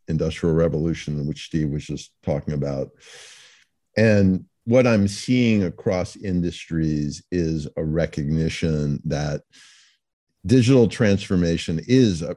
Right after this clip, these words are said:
really organizational transformation, which really is human transformation. And that to be successful at it, it's,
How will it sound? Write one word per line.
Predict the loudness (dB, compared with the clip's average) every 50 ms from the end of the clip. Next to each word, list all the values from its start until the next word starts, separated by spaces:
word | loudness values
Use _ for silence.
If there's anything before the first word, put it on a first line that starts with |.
| -8 -4
really | -2 0 0 0 0 -2 -4
organizational | -2 -2 -2 0 -2 -2 -4 -4 -6 -6 -6 -6 -8 -8 -10 -10
transformation, | -6 -4 -2 -2 -2 -2 -2 -2 -2 -2 -2 -4 -4 -2 -2 0
which | 0 -2 -2 -4 -4 0
really | 4 6 6 6 6 6 4 2 2
is | 0 -2 -2 -2 -2 -4 -6 -8 -12 -16 -18 -20 _
human | _ -2 2 4 4 4 4 2 0
transformation. | -4 -6 -6 -6 -6 -6 -8 -6 -6 -4 -4 -4 -4 -4 -6 -6 -8 -8 -8 -10 -12 -16 _ _ _ _ _ _ _ _ _ _ _ -4
And | -2 0 2 2
that | 2 2 0 -2 -4 -4
to | -2 -2
be | 0 2 2 2 0
successful | -2 -4 -8 -8 -6 -4 -2 -2 -2 -2 -4 -4 -4 -2 -2 -2
at | -2 -2 -2 -2
it, | -2 -2 -4 -6
it's, | -10 -16 -16